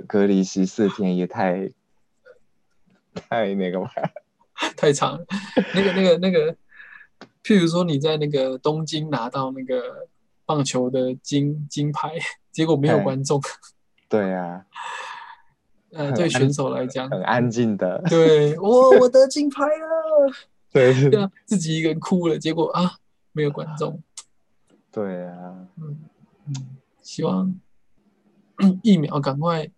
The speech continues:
Speaker 2: 赶快。我是觉得今年可能比较难，
Speaker 1: 嗯。
Speaker 2: 所以可以的话，就是到二零二四年还可以办。
Speaker 1: 嗯，对。对啊，
Speaker 2: 嗯。
Speaker 1: 这样可以。
Speaker 2: 台湾也可以去参加比赛。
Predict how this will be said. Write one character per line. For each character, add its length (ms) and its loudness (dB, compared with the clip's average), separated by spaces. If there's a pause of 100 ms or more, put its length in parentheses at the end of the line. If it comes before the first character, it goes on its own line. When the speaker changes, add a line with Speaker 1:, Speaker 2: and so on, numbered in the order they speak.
(140)
Speaker 2:
赶 180 -6
快。 360 -6 (680)
我 160 2
是 200 2
觉 160 -4
得 260 -2
今 220 0
年 160 4
可 120 -4
能 380 -8
比 80 -8
较 240 -4
难， 220 -2
Speaker 1:
嗯。 260 -10
Speaker 2:
所 160 -4
以 120 -2
可 180 -6
以 80 -2
的 100 -8
话， 260 -6 (560)
就 160 -2
是 60 -2
到 140 -4
二 160 2
零 200 -4
二 80 -2
四 240 -8
年 240 -8
还 200 -6
可 100 -6
以 120 0
办。 220 -8 (1300)
Speaker 1:
嗯， 400 -10
对。 240 -10 (640)
对 120 -10
啊， 160 -14
Speaker 2:
嗯。 40 -20 (300)
Speaker 1:
这 100 -18
样 80 -14
可 200 -14
以。 120 -12 (720)
Speaker 2:
台 80 -6
湾 340 -4
也 140 -6
可 140 -4
以 80 0
去 120 -8
参 220 -6
加 140 -4
比 160 -10
赛。 200 -12